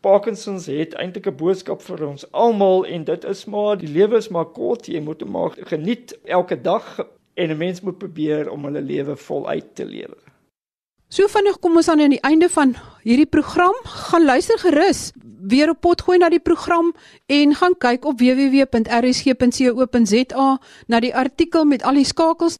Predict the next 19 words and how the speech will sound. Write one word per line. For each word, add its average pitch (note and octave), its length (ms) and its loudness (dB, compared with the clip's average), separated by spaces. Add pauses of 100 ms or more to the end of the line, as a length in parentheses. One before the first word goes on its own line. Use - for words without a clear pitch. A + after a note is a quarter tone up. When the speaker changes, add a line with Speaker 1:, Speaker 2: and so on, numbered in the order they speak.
Speaker 2:
na C4 100 0
hierdie B3 260 0
twee C#4+ 200 0
potgoeie F4+ 640 2 (260)
van C#4 180 2
vandag A#3 440 0
en A#3 100 -2
verlede A#3 380 2
week E4 340 2
oor F#4+ 260 4
Parkinson E4+ 640 2
se D#4+ 160 -2
siekte F4 560 0
en C#4+ 140 4
ek D#4 100 0
hoop F4 200 4
dit G4 140 0
help C#4+ 340 0
julle G#3+ 340 0